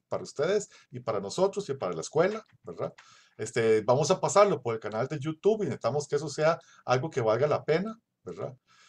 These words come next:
Pero también, nuevamente, nos estamos adelantando, nos estamos adelantando. Este, el, el,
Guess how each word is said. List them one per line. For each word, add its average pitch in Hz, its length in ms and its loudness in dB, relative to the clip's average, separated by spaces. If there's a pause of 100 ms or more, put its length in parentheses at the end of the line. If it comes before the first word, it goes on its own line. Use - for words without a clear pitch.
(220)
Pero 156 220 4
también, 156 440 6
nuevamente, 180 540 2 (100)
nos 131 240 -4
estamos 160 640 2
adelantando, 156 880 2 (600)
nos 104 160 -12
estamos 143 280 -4
adelantando. 139 580 0 (720)
Este, 120 460 0 (100)
el, 131 200 4
el, 135 260 -2